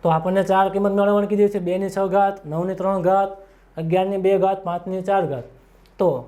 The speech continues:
આપણે ચારેયની કિંમત મેળવી, તો પહેલાની બેની છ ઘાતની ચોસઠ, નવની ત્રણ ઘાતની સાતસો ઓગણત્રીસ, અગિયારની બે ઘાતની એકસો એકવીસ,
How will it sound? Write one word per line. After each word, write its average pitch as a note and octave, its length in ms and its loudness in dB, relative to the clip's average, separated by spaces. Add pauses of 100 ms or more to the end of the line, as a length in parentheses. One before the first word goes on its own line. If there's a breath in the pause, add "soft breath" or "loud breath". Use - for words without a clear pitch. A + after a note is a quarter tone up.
આપણે F3 260 2
ચારેયની G3 360 2
કિંમત G3+ 280 0
મેળવી, G3+ 320 2 (200)
તો - 100 -12
પહેલાની F3+ 400 -2
બેની F#3+ 240 -2
છ - 40 -4 (120)
ઘાતની F3+ 320 0
ચોસઠ, G3 400 0 (640 soft breath)
નવની E3+ 280 2
ત્રણ E3+ 220 2
ઘાતની E3+ 280 0
સાતસો F3 280 0
ઓગણત્રીસ, F#3+ 480 0 (640 soft breath)
અગિયારની F3+ 440 2
બે F3+ 120 4
ઘાતની F3+ 340 2
એકસો E3+ 160 -4 (120)
એકવીસ, G3 320 2